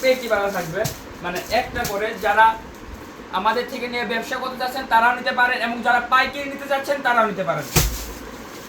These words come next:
আর দেরি করবো না, চলুন এটাও দেখাই। আরে, শাড়ি না, কি বলে এটাকে?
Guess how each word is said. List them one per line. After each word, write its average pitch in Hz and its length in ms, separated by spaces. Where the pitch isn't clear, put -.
আর 214 180
দেরি 196 200
করবো 185 220
না, 214 180
চলুন 208 200
এটাও 190 220
দেখাই। 143 280
আরে, 196 200
শাড়ি 226 380
না, 214 140
কি 175 120
বলে 139 220
এটাকে? 120 300